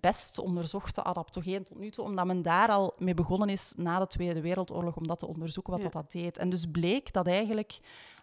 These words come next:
Speaker 1: ehm, ginseng in de juiste dosis, in echt een ho-, een redelijk hoge dosis,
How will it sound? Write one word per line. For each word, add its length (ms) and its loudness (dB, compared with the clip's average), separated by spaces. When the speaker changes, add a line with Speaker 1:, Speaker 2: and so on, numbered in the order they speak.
Speaker 1:
ehm, 560 2
ginseng 680 2
in 200 -2
de 180 -2
juiste 540 -2
dosis, 600 -2
in 160 2
echt 260 -8
een 140 0
ho-, 160 -6
een 240 -6
redelijk 360 -2
hoge 320 -2
dosis, 500 0